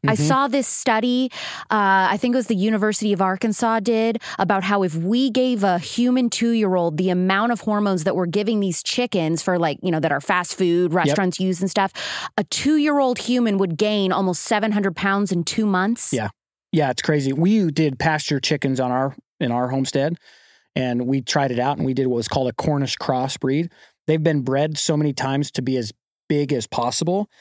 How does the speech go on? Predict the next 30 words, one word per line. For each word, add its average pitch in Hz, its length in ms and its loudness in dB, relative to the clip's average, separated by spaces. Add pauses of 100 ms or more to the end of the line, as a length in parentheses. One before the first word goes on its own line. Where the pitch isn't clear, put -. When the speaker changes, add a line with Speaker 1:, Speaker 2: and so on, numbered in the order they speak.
(260)
Speaker 2:
that 139 200 0
if 139 180 -2
we 156 240 2
didn't 147 380 0
process 143 600 0
them 151 220 2
in 120 220 -2
eight 139 240 -2
weeks, - 420 -4 (120)
they 143 100 2
would 123 220 0
break 139 300 0
their 143 120 2
legs 131 320 0
under 123 180 0
their 117 200 0
own 123 240 0
weight. 104 200 -2 (160)
Speaker 1:
They're 269 120 2
breaking 269 400 0
their, 311 280 0
their 214 240 2
legs. 180 380 0
They 196 140 0
can't 247 300 0
even 214 220 2
walk 202 300 2
or 185 100 2
Speaker 2:
Yeah. - 140 6
Speaker 1:
move. 175 300 0